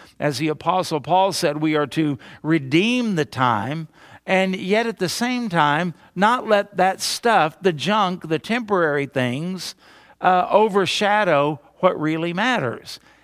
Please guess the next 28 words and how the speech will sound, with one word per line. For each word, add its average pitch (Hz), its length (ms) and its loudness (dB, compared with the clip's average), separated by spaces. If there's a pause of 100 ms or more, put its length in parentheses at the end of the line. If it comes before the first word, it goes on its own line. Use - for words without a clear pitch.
(260)
It 190 400 2
is 170 460 0
hard, 143 580 2
isn't 120 200 0
it? 98 200 -10 (340)
And 170 180 0
it's 170 160 -4
bigger 269 400 2
than 277 160 2
all 247 260 4
of 139 160 4
us. 190 380 -2 (280)
And 185 160 0
so 214 140 2
you 202 240 0
could 190 340 0
pull 247 240 4
away, 202 380 2
separate. 185 800 0
We're 180 100 4
not 196 180 2
gonna 190 140 0
have 180 160 0
anything 175 400 -2
to 147 100 -4
do 170 220 -2
with 139 180 0
it. 139 220 -4